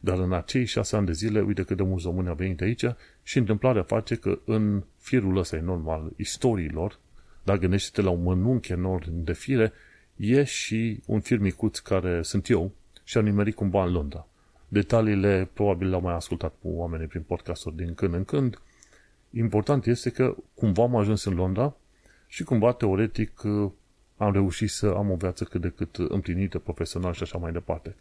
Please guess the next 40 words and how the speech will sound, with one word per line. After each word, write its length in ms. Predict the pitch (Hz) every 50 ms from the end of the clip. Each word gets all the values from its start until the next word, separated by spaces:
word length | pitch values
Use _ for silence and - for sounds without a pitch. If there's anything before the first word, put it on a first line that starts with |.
| _ -
Chiar, 420 | - 110 98 101 98 92 92 90 -
chiar 140 | - 104 -
simpatic. 540 | - 95 - - 85 - - - - - - - _ - - _
Bineînțeles, 580 | - 113 113 107 92 - 110 113 123 - - -
întotdeauna 580 | - 104 98 - - 107 95 98 90 92 92 87
e 20 |
loc 180 | 80 82 90 87
de 60 | 82
mai 160 | 85 85 80
bine, 220 | 78 101 104 101 85
dar 160 | 76 90 85
nu 120 | 87 85
despre 300 | 82 76 80 - - 92
asta 180 | 90 - - 85
e 40 | 80
discuția, 580 | 80 87 82 - - 147 - - 123 - - - _ _ _ _ _ _ _
ci 180 | - - 104
că 120 | - - 92
Londra, 560 | 95 110 139 139 107 85 85 95 107 107 - _ _ -
în 100 | - 85
sine, 400 | - - 101 92 95 101 104 - - _ _ _ _ _ _ _
simplu 320 | - - 147 147 - 123
fapt 260 | - - 127 - - -
că 120 | - 107
ești 220 | 95 82 - -
în 80 | 90 90
Londra, 480 | 101 104 95 80 76 80 90 92 92 -
faci 200 | - 113 - -
parte 220 | - 98 85 82 85
din 200 | 80 85 85 87
istorie. 460 | 82 - - - 80 73 82 76 - _ _ _ _ _ _ _ _ -
Bineînțeles, 440 | - 101 90 90 85 - 104 90 -
faci 160 | - 95 -
parte 280 | - 95 90 - -
din 160 | 85 87 92 90
istorie 280 | 80 - - 82 85
unde 300 | 82 85 87 85 80 80
fii, 280 | 76 - - 73 71 - -
teoretic. 500 | - 82 78 78 80 78 - - - - - _ _ _ _ _ _ _ _
Dar 440 | - 90 80 98 92 87 87 85